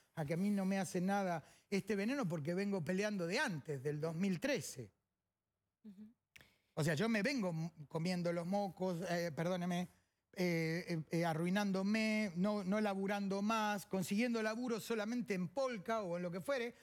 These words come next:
Speaker 1: y yo no voy a estar llorando por eso porque es lo que me toca hacer como artista. Lamentablemente es así.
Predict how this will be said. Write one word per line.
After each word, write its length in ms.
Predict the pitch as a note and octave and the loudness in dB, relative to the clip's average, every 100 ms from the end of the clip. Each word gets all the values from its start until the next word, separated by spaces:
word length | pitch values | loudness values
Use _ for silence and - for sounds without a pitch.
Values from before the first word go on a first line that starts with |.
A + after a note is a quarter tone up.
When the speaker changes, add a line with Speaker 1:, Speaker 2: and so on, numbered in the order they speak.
| _ _ _ | _ _ _
Speaker 1:
y 160 | E3 D#3 | -8 -6
yo 160 | C3 A3 | -2 -2
no 120 | A#3 | -2
voy 140 | G#3 | -2
a 60 | G3 | -4
estar 280 | - F#3+ E3+ | -2 -2 -2
llorando 500 | C#3+ F3+ G3 G3 D#3+ | -4 -2 0 -2 -4
por 120 | F#3+ | -4
eso 160 | A3+ G3+ | -2 -2
porque 340 | E3+ D3+ F#3+ | -2 0 0
es 60 | F3+ | 2
lo 160 | E3+ | 0
que 120 | D3+ | -2
me 120 | E3+ E3+ | -2 -4
toca 340 | - B3 - | -4 -4 -2
hacer 240 | G#3+ A3+ G3 | -4 -2 -2
como 180 | F#3+ | 0
artista. 560 | F#3 F#3 C4 - D3+ A2+ - _ _ _ _ _ _ _ | -2 -2 -4 -4 -6 -6 -12 _ _ _ _ _ _ _
Lamentablemente 840 | - F#3 G#3+ A3+ D#4 E4 C#4 D#4+ C#4 | -2 2 2 2 0 0 0 -2 -2
es 40 | |
así. 340 | G3+ F#3+ D4+ | -2 0 -2